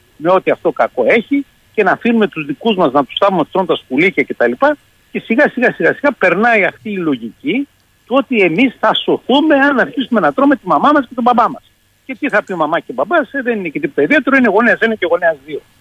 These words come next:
Αρχίζουμε λοιπόν να μπαίνουμε σε ένα τόσο διεστραμμένο, ε, γεγονός, το οποίο κανένας μας δεν θα ήθελε στην αρχή. Πρέπει λοιπόν οι άνθρωποι να αρχίσουν να καταλαβαίνουν, να διακρίνουν την αλήθεια.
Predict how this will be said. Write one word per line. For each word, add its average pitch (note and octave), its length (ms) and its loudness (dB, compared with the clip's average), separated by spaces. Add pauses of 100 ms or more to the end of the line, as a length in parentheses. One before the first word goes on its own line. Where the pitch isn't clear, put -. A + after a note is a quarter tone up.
(160)
Αρχίζουμε B3 440 0
λοιπόν A3 200 0
να G3 140 2
μπαίνουμε G3+ 300 0
σε - 120 -2
ένα G3 200 0 (120)
τόσο B3 420 0 (100)
διεστραμμένο, D#3+ 960 0 (600)
ε, C3+ 180 0 (960)
γεγονός, C#3 640 0
το - 120 -6
οποίο D#4 140 -4 (180)
κανένας D4 340 2
μας D3 140 -4
δεν B2+ 100 0
θα B2 140 -2
ήθελε A2+ 220 -4
στην A2 180 -10
αρχή. - 300 -8 (360)
Πρέπει B3 240 0
λοιπόν A#3 280 2
οι G#3 60 2
άνθρωποι G#3 300 0
να D#3 60 0
αρχίσουν - 240 -6
να A3+ 40 -2
καταλαβαίνουν, D3 600 0
να D#3+ 100 0
διακρίνουν E3 460 -2
την F3 160 -2
αλήθεια. D#3 440 0